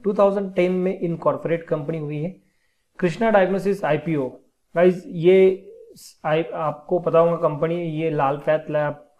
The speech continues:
थायरोकेयर, इन जैसी कंपनियों में आती है। ये daily जो route अपने lab test होती है, पैथोलॉजी test होती है,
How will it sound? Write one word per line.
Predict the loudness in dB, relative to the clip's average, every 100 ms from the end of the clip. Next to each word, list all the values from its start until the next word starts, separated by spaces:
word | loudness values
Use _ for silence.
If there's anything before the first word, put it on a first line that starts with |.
| -20 -10
थायरोकेयर, | -4 0 0 -2 -4 -2
इन | -2 -4
जैसी | -4 -6 -4 -6
कंपनियों | -6 -6 -4 -6 -6
में | -6
आती | -8 -8 -8
है। | -8 -12 _ _ _ -6
ये | 4 6 6 2 -8
daily | -4 2 4 2
जो | 4 4
route | 4 0 -2
अपने | 0 4 4 4 2 0
lab | -2 0 0 0 0
test | 0 0
होती | -2 -2
है, |
पैथोलॉजी | -2 -4 -2 -2 0
test | -2 -2 -4
होती | -8 -4
है, | -2 0 -2